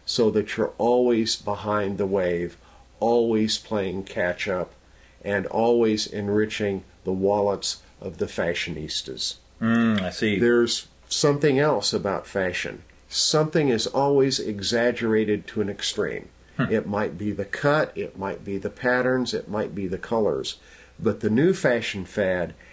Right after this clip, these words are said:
Speaker 1: has to differentiate itself from the old,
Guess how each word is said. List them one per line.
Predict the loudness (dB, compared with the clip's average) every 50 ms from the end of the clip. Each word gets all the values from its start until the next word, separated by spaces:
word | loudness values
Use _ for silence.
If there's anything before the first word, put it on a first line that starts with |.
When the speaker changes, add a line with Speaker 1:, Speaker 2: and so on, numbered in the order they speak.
| -20 -20 _ -4
Speaker 1:
has | 0 0 2 2 0 -2
to | -2 -2
differentiate | 0 2 0 0 2 2 2 4 4 2 0 0 0 2 2 4 4 2
itself | 2 0 -2 -2 0 0 0 0 -2 -4 -6
from | -6 -6 -4 -4
the | -4 -6 -4
old, | -2 2 4 4 4 4 4 0 -2